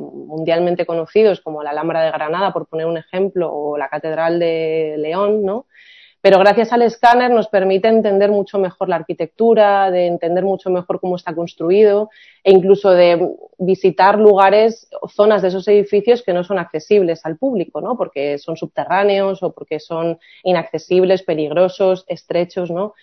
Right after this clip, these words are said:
Entonces, em, es, es, es una cuestión novedosa en este país. Es verdad que, que la B B C, por ejemplo, lleva utilizando esta tecnología para hablar de patrimonio y de, y, y, bueno, y, y de arquitectura en general,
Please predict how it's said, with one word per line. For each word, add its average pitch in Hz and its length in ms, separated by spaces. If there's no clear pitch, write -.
Entonces, 196 360
em, 185 520
es, 208 320
es, - 260
es 214 160
una 240 140
cuestión 220 260
novedosa 220 500
en 202 120
este 202 180
país. 214 380
Es 202 100
verdad 214 300
que, 202 280
que 175 60
la 175 140
B 180 100
B 190 160
C, 220 160
por 208 160
ejemplo, 196 560
lleva 185 160
utilizando 202 640
esta 196 200
tecnología 196 680
para 180 160
hablar 175 220
de 190 80
patrimonio 185 800
y 170 100
de, 165 400
y, 170 260
y, 165 100
bueno, 180 200
y, 160 120
y 170 160
de 170 40
arquitectura 170 640
en 180 80
general, 196 500